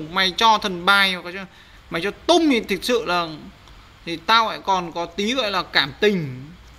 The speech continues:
Chứ thật sự các bạn ấy nó cho tàn những cái con mình không động tới này.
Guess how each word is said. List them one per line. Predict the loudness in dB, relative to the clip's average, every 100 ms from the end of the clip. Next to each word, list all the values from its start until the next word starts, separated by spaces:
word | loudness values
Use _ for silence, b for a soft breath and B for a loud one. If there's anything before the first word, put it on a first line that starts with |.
| -20 -20 -20 -20 -20 -14
Chứ | -8
thật | -6 -2
sự | -2 -4 -2
các |
bạn | 2 2 0
ấy | -10
nó | -10
cho | -10
tàn | -4 0 0
những | -2
cái | -14
con | -10 -8 -8
mình | -14
không | -12 -10 -10
động | -10 -4
tới | 0 0 0
này. | -4 -4 -6 -8